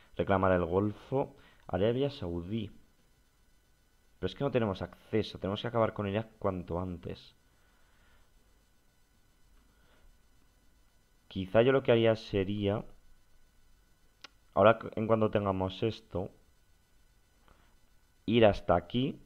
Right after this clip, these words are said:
hasta el nacionalismo. Vale. Y luego hacemos revivir el imperio y reclamar Irak. Sí, porque con Irak tampoco nos pide tener X tropas debajo.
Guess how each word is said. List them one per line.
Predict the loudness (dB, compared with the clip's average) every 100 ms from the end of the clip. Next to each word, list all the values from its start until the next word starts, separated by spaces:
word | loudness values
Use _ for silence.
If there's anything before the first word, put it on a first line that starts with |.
| -12 -4
hasta | -4 -4 -2 2 4
el | 2
nacionalismo. | -2 -4 -6 -6 -4 -6 -6 -6 -6 -8 -16 _ _ _ _ _ _ _ _ _ _ _ _ _ _ _ _ _ _ _ -12
Vale. | -4 0 0 0 -4 -12 _ _ _ _ _ _ _ _ _ -6
Y | 2
luego | 8 8
hacemos | 6 0
revivir | 2 4 4
el | 2
imperio | 0 0 2 2
y |
reclamar | 2 0 0 0
Irak. | 0 -2 -6 -20 -20 _ _ _ _ _ _ _ _ _ _ _ _ _ _ _ _ -20 -20
Sí, | -4 0
porque | 2 2 2
con | 0
Irak | 2 0 0
tampoco | -4 -2 -4
nos | -4 -4
pide | -6 -4 -2
tener | -4 -4
X | -4 -6 -12 -6
tropas | -6 -4 -8 -6
debajo. | -4 -4 -6 -16